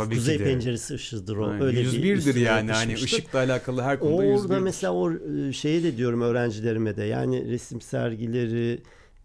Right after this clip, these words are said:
Speaker 2: resim, tablolar,
Speaker 1: Hı hı.
Speaker 2: bunları inceleyin, ışık yönüne bakın,
Speaker 1: Hı hı.
Speaker 2: renklere bakın, nasıl geliyor, doğal ışığı nasıl kullanmış. Mesela bunu normal hayatta da hani, e,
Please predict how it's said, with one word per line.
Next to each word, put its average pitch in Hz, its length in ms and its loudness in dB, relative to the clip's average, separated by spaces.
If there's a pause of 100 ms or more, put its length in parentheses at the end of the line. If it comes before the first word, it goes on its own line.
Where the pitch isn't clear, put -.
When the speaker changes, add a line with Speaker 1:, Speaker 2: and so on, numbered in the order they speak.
(340)
Speaker 2:
resim, 117 680 -2
tablolar, 123 840 -2
Speaker 1:
Hı 117 60 -4
hı. 101 420 -2
Speaker 2:
bunları 123 340 0
inceleyin, 135 460 0
ışık - 340 -8
yönüne 131 340 2
bakın, 127 520 -2
Speaker 1:
Hı 113 60 -8
hı. 98 640 -6
Speaker 2:
renklere 139 520 0
bakın, 151 400 0
nasıl 143 520 -2
geliyor, 131 480 0
doğal 139 280 2
ışığı 143 300 -4
nasıl - 240 -4
kullanmış. 139 760 -2
Mesela 135 360 -4
bunu 165 360 2 (400)
normal 139 440 0
hayatta 139 640 -4
da 135 260 -2 (340)
hani, 127 400 -2 (220)
e, 131 40 -6